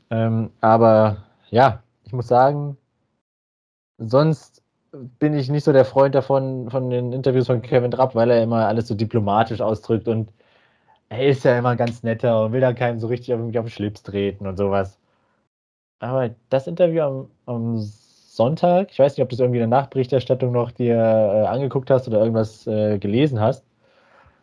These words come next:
ähm, fand ich gut, hat mir ein Lachen auf die Lippen, ähm, gezaubert, denn er hat gesagt, ich zitiere, äh, „Wenn jemand von Köln vor mir steht,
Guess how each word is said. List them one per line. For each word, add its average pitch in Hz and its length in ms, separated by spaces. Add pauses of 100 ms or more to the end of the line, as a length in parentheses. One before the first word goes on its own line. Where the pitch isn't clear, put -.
(320)
ähm, 110 540
fand 180 180
ich 208 100
gut, 247 220 (400)
hat 147 180
mir 160 300
ein 151 180
Lachen 165 240
auf 147 120
die 156 100
Lippen, 151 600 (240)
ähm, 135 340
gezaubert, 135 560
denn 139 160
er 131 120
hat 139 300 (120)
gesagt, 131 540
ich - 200
zitiere, 160 800 (920)
äh, 123 580
„Wenn 127 160
jemand 160 500
von 135 240
Köln 165 320
vor 180 200
mir 131 140
steht, 120 380